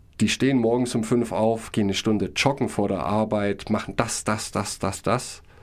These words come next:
ähm, bis ich gelernt habe, dass die auch nicht disziplinierter sind als wir alle, aber sich selbst Systeme gebaut haben,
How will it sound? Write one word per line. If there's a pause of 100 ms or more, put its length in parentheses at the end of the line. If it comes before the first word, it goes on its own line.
(600)
ähm,
bis
ich
gelernt
habe, (1000)
dass
die
auch
nicht
disziplinierter
sind (600)
als
wir
alle, (1160)
aber
sich
selbst
Systeme
gebaut
haben,